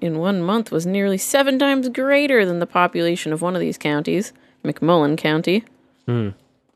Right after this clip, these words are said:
Speaker 1: So they threw a bunch of numbers in there. "Seventy-eight known terrorists apprehended." Uh, they signed some resolutions, you know, asking the governor to declare an invasion of the state.
Speaker 2: Un-, unknown known terrorists were, uh, gotaways.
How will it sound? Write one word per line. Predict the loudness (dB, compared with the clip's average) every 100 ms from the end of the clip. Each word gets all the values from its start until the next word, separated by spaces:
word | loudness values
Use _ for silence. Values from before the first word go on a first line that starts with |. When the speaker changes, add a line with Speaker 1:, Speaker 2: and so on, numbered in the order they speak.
| _
Speaker 1:
So | -10 -8 -8 -10 -14 _ _ _ _ _ -10
they |
threw | 0 2
a |
bunch | 4 2
of | -2
numbers | -2 -2 -2
in | -4
there. | -4 -6 -14 _
"Seventy-eight | -10 0 2 2 2 2 2 0 0
known | 2 2 0 -6
terrorists | -2 2 2 0 -4 -6 -2 2
apprehended." | 2 0 -6 0 2 2 0 -4 -8 -14 _ _ _ _ _ _ _
Uh, | 0 4 4
they | 2
signed | 2 0 0
some | 0 2
resolutions, | 2 2 2 0 0 0 0 0
you |
know, | 0 0
asking | 0 0 -2 -4
the | -4
governor | 0 2 2 0 -2
to | -2
declare | -2 2 2
an | 2
invasion | -2 -2 -2 -4 -6
of | -6 -6
the |
state. | -4 -2 -2 -4 _ _ _ _ _ _ _ _ -6
Speaker 2:
Un-, | -4 -4 -2
unknown | 0 2 2 4 2 0
known | -2 -2
terrorists | -2 -2 -2 -4 -6 -4
were, | -2 0 -2
uh, | -2 -2
gotaways. | 0 0 0 -4